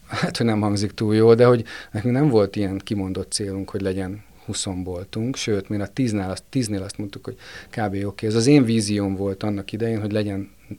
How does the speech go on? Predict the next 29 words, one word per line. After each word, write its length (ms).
számos 500
boltunk, 460
de 80
nem 140
mondtuk 360
ki, 120
hogy 100
mennyi. 340
Mondjuk 300
azt, 140
hogy 100
én 100
akkor 220
mege-, 360
megelégedettem 760
volna 180
egy 200
tucattal. 720
És 140
akkor 200
az 100
élet 280
sokszor 420
így 180
elénk 520
sodort 440
helyzeteket, 800
vagy, 300
vagy, 380